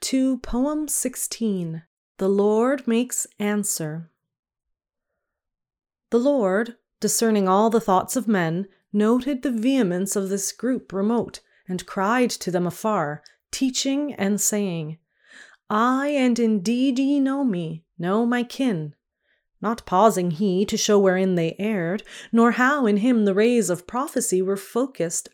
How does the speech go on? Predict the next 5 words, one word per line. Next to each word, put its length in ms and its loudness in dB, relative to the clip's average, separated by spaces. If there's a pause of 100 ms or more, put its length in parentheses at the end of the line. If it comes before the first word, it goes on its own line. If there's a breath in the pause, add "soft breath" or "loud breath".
as 340 -6
upgathered 640 -2
light 380 -2
in 260 -4
lens. 600 -6